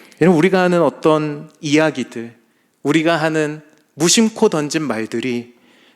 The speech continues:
여러분, 어쩌면 그것이 교회를 어려워지게 하는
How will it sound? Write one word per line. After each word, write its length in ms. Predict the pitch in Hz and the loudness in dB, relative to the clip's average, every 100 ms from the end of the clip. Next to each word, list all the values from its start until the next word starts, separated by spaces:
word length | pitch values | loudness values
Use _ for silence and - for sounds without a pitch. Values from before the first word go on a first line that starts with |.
| _ _ | _ _
여러분, 220 | 127 135 | 0 2
어쩌면 500 | 131 120 - 151 147 | 2 0 -2 -2 -4
그것이 320 | 139 135 131 135 | 0 2 2 -4
교회를 640 | - 131 127 127 127 131 | 2 4 4 0 -2 -4
어려워지게 680 | 120 123 156 160 156 143 143 | 0 2 2 2 -2 -4 -4
하는 400 | 123 113 117 | -4 -4 -10